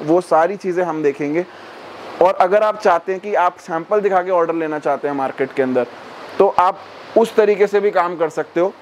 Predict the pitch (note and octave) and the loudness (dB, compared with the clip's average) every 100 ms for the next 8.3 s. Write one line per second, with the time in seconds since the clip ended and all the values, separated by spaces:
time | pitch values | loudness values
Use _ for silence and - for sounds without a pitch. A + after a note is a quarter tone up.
0 | - - D#3 F3 F3 F#3+ F3 F3 F#3+ G#3 | -20 -2 0 0 2 0 0 -2 0 -2
1 | G#3 F#3+ F3 E3+ F3+ E3+ F#3 F3+ D#3+ D3+ | -2 -2 0 2 2 0 -4 -6 -2 -2
2 | F3 F3 D#3 C#3+ - D3+ D#3+ G3+ - - | -4 -2 0 0 -2 -4 0 -2 -4 -4
3 | - D#3 F3 E3+ G3 F#3+ E3 E3 F#3 F3+ | 0 2 0 0 -2 0 -2 0 -2 0
4 | F3 E3+ E3 F3 F#3+ - - E3 - D#3+ | 0 0 0 0 -4 -8 -2 0 2 0
5 | E3+ G3 F#3+ F3+ F#3 F#3 F#3 E3+ - F3 | 2 0 0 -4 -6 -4 -4 -4 -4 -4
6 | E3+ - F3 G3+ - - A2 E3 - F#3 | -4 -2 -2 -2 -6 -4 0 0 2 -2
7 | - F3+ E3 F3 F#3 E3 D#3+ D#3 C#3 C#3 | 0 0 0 0 2 2 0 -2 -6 -6
8 | C3 B2 G#2+ | -12 -10 -12